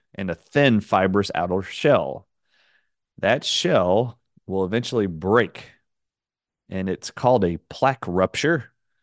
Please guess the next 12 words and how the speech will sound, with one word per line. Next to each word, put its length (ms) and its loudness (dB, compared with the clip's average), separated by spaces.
So 120 -10
the 100 -4
plaque 500 -2
rupture 540 0
will 180 -2
occur, 600 -4
and 120 -6
then 220 -6
where 320 4
that 380 0
broke 320 4
off 500 0